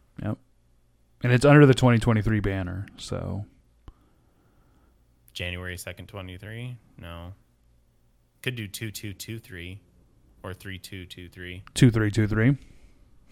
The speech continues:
Speaker 2: Yeah, that'd be pretty good.
Speaker 1: What date is that?
Speaker 2: I don't know. I need a request off work now, though.
Speaker 1: <laughs> Hold on. I'm
Speaker 2: Friday.
Speaker 1: getting there. That works.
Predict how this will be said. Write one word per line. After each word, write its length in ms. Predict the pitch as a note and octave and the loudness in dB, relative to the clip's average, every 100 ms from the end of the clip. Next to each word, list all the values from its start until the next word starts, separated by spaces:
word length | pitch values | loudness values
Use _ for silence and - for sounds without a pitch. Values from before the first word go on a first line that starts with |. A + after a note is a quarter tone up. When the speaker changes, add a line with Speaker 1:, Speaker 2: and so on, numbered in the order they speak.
| - - _ - - | -20 -20 _ -18 -12
Speaker 2:
Yeah, 140 | D2+ D#2 | -10 -10
that'd 140 | D#2+ | -12
be 60 | E2+ | -12
pretty 180 | F2 D2+ | -14 -12
good. 240 | D2 D2+ - - - - - - - - - - - | -14 -16 -18 -20 -20 -20 -20 -20 -20 -20 -20 -14 -4
Speaker 1:
What 220 | G#2 G2 | -2 -2
date 260 | F#2+ G2 | -2 -2
is 200 | F#2 F#2 | -2 -2
that? 280 | F2+ F#2 F#2+ - - - - - - _ _ _ _ _ _ _ - _ _ _ _ _ _ _ _ | -4 -6 -8 -10 -20 -20 -20 -20 -20 _ _ _ _ _ _ _ -20 _ _ _ _ _ _ _ _
Speaker 2:
I 60 | F2 | -14
don't 80 | D#2+ | -12
know. 60 | |
I 60 | D#2+ | -14
need 140 | E2+ | -14
a 40 | E2 | -16
request 380 | F2+ - D#2+ F2 | -16 -16 -16 -16
off 180 | E2 | -16
work 160 | - - | -18 -18
now, 360 | E2 F2 F2+ G2+ - - | -18 -16 -16 -16 -18 -14
though. 760 | - - - C3+ - - - - | -12 -12 -2 0 2 0 0 -4
Speaker 1:
<laughs> 20 | - - - - - - - - - - | -6 -14 -20 -20 -20 -20 -20 -20 -20 -8
Hold 200 | G2 F2 | -6 -4
on. 160 | E2+ | -8
I'm 60 | - | -6
Speaker 2:
Friday. 200 | B2+ A#2+ G#2 | -2 -2 -4
Speaker 1:
getting 60 | |
there. 140 | G#2 G#2 - - _ _ _ - | -8 -12 -16 -20 _ _ _ -4
That 160 | G#2 | 2
works. 600 | A2 D3 D3 - - - | 6 8 8 6 -6 -10